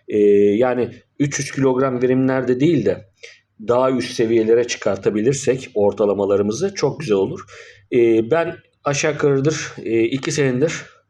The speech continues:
bu işte AR-GE çalışmalarını yapıyorum.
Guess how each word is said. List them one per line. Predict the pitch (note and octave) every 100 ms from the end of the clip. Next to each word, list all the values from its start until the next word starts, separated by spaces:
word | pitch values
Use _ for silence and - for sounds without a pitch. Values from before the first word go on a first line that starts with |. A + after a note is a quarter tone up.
| _ _ _ _ _ _ _ _ _ -
bu | A#2+ B2+ A2+ - - - - - -
işte | - D3
AR-GE | C3+ B2+ A2
çalışmalarını | A#2+ G#2+ - A2+ A2+ G#2 F#3+
yapıyorum. | G#2+ G#2 F2+